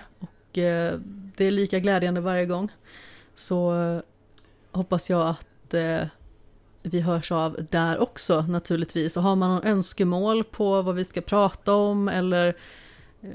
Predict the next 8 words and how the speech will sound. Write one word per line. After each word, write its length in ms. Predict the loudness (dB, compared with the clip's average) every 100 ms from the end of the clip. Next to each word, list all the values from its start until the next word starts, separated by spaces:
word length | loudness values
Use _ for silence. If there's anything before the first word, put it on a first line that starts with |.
| -8
har 140 | 0 2
något 220 | 2 -4
tema 640 | -2 0 2 2 2 0
som 160 | 0 -2
man 160 | -2
tycker 300 | -2 -2 0
är 40 | 0
intressant, 920 | 0 -2 -2 0 0 0 -2 -10